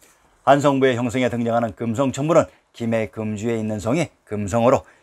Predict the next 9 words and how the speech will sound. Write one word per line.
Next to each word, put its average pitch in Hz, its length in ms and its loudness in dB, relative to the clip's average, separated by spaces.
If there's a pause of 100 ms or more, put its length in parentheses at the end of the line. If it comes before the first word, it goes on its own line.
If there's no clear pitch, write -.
(120)
임해군의 147 420 4
봉지가 131 380 4
한양 139 380 0
장안이 123 280 0
시작된 127 400 -6
천부가 147 380 -2
있었던 120 320 -2 (240)
김해였던 104 760 -6
것입니다. 92 580 -8